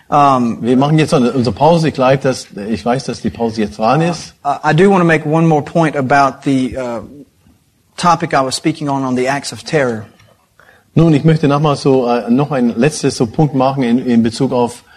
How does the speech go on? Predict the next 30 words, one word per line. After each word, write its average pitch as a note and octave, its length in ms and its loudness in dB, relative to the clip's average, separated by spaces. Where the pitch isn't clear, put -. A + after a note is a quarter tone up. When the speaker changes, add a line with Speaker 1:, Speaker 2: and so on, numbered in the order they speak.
Speaker 2:
äh, G#2 300 0
dieser A2 300 0
Terrorismus. D3+ 760 0
Speaker 1:
Uh, C3+ 40 -4
as C#3 300 0
modern E3+ 420 2
Protestant E3+ 500 -2
Christians, C#3+ 460 -4
we're D3 160 0
very D3 160 2
quick E3 280 -2
to - 140 -8
judge D3+ 440 0
these C#3 280 0
Muslims C3 380 -2
for - 120 -6
doing C3 320 2
this. G#2+ 200 -4
Speaker 2:
Wir A#2+ 80 -2
sind C#3 220 0
sehr, C#3+ 420 2
sehr, C3 360 0
wir B2 160 2
neigen D3+ 320 2
dazu, D#3 340 2
als C3 180 2
modernische, B2+ 640 0
protestantische C#3 800 0
so B2+ 160 0
Menschen D3+ 500 2